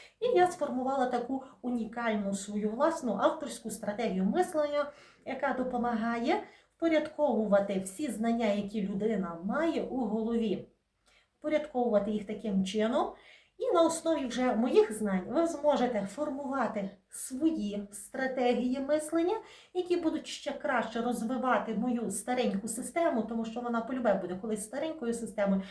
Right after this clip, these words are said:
а ваша модель буде новішою, ще кращою, і на неї будуть нашаровуватися ще новіші, новіші стратегії мислення. І таким чином ця моя модель мислення буде мати, я надіюся, таку прекрасну кореневу систему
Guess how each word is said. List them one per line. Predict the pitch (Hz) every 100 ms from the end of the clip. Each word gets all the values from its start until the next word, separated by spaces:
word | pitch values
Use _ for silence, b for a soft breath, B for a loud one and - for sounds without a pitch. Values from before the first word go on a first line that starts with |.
| B B
а | 226
ваша | 277 427 294
модель | 220 214 190 190
буде | 190 247 269
новішою, | 311 339 277 254 247 233 226
ще | 233 285
кращою, | 277 247 233 233 302 349 392 B B B
і | 302
на | 302
неї | 294 302 311
будуть | 302 269 262
нашаровуватися | 262 269 262 254 247 233 240
ще | 240 - - 226
новіші, | 240 320 370 - 247
новіші | 247 269 320 262
стратегії | - 233 226 220 202 262
мислення. | 427 403 320 302 - B B B
І | 494
таким | 330 302 -
чином | 302 294 262 B B B
ця | - 262 226 202
моя | 226 226 202
модель | 185 208 202 208
мислення | 262 466 - 269 254 226
буде | 226 349 311 269 247
мати, | 226 269 294 277 - B B -
я | 240
надіюся, | 220 277 302 - 202
таку | 214 294
прекрасну | - 220 330 339 254 -
кореневу | 226 220 220 214
систему | 208 - - 403 359 320